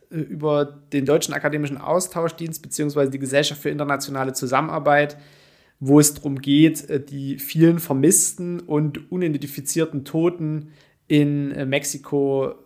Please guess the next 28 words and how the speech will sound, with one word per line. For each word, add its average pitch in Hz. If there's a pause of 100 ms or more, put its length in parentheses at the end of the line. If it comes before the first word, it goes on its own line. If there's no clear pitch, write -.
(1120)
quasi 139
wiederzufinden 160
und, 135
äh, 131 (840)
dort 143
das 135
Verschwinden 147
aufzuklären. 156
Man 139
muss 147
dazu 147
sagen, 139 (380)
es -
gibt 156
also 135 (160)
in 160
Mexiko 151 (460)
ungefähr 160
hunderttausend 156
vermisste 147
Personen, 160 (360)
die 147
schon 160
ge-, 139
also 131
die 139
gemeldet 143
sind 220